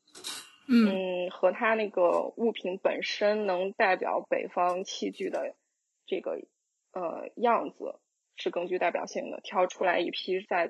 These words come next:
Speaker 2: 做一组装置的展示。对，这是日常常设的两个展览，然后还有配合的一些纪录片的放映什么之类的。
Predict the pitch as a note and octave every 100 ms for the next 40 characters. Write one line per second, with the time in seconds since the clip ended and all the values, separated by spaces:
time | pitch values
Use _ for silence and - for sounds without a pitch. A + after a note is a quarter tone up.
0 | - G#3 F3+ F3+ F3 D#3+ - F#3+ G3+ -
1 | G3+ F3+ - - - - - - F#3 F3+
2 | A3+ - G3+ G3+ F#3 G#3 G3 - F#3 F3+
3 | - F#3 G3+ G#3 F3 C#3 - - - -
4 | F3 - - - F#3 - - - _ -
5 | - F#3+ F#3 G#3+ F#3+ F#3+ F3+ F3 F3+ -
6 | F3+ F3 - F#3 E3+ F#3+ F#3 G3 G3 F#3
7 | F#3+ G3 - - - - -